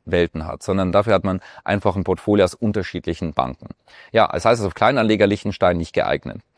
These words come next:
Dann relativ hohe Gebühren. Ist alles meines Erachtens nach absolut überschaubar. Nichtsdestotrotz, es sind keine, äh, Direktbankenkonditionen, die du in Liechtenstein hast. Das heißt, Kontoführung kann da zum Beispiel schon mal so bei hundertfünfzig bis zweihundert Schweizer Franken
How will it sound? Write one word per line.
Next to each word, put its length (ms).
Dann 180
relativ 480
hohe 120
Gebühren. 440
Ist 180
alles 420
meines 300
Erachtens 400
nach 200
absolut 500
überschaubar. 680
Nichtsdestotrotz, 680
es 160
sind 180
keine, 380
äh, 160
Direktbankenkonditionen, 1800
die 80
du 100
in 80
Liechtenstein 460
hast. 220
Das 100
heißt, 160
Kontoführung 720
kann 180
da 100
zum 160
Beispiel 300
schon 160
mal 100
so 180
bei 80
hundertfünfzig 600
bis 120
zweihundert 360
Schweizer 380
Franken 480